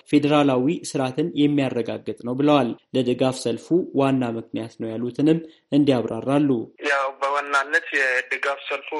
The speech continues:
Speaker 2: ዋና ምክንያት ከዚህ ቀደም የነበረው ኢህአዴግ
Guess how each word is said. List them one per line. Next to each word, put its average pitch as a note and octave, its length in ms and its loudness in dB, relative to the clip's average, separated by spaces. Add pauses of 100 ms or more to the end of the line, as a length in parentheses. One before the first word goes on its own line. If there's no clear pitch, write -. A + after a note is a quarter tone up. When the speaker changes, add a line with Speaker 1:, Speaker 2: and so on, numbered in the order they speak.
(120)
Speaker 2:
ዋና C3+ 260 -4 (100)
ምክንያት - 380 -6 (260)
ከዚህ C#3 560 2
ቀደም E3 300 -4
የነበረው C3+ 580 -4 (340)
ኢህአዴግ B2+ 480 -2